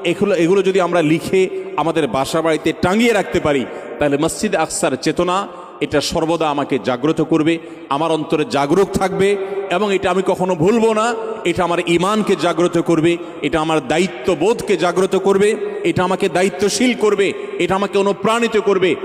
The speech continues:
আমার ইমানকে শানিত করবে। বিধায় এই ফজিলতগুলো আমাদের জানতে হবে, অন্যকে জানাতে হবে, লিফলেট আকারে প্রচার করতে হবে, বাসা বাড়িতে, অফিসে, আদালতে টাঙিয়ে রাখতে হবে, মানুষকে সচেতন করতে হবে,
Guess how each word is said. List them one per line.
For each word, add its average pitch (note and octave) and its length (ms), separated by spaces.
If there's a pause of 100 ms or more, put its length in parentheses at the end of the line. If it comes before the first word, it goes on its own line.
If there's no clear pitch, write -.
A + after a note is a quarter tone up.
(140)
আমার E3+ 240
ইমানকে F#3 440
শানিত B3 400
করবে। F3+ 380 (320)
বিধায় D#3 280
এই D3 160
ফজিলতগুলো C#3+ 680
আমাদের B2+ 300
জানতে C3+ 340
হবে, A2 260 (260)
অন্যকে D#3+ 420
জানাতে G3+ 460
হবে, F3 260 (280)
লিফলেট G3 400
আকারে F#3 260
প্রচার G#3 400
করতে G3+ 320
হবে, F3+ 260 (300)
বাসা F3+ 280
বাড়িতে, G3 420
অফিসে, F#3 520
আদালতে G3 460
টাঙিয়ে G#3+ 360
রাখতে G3 300
হবে, E3+ 260 (260)
মানুষকে G3+ 400
সচেতন A3 500
করতে F#3+ 280
হবে, E3+ 280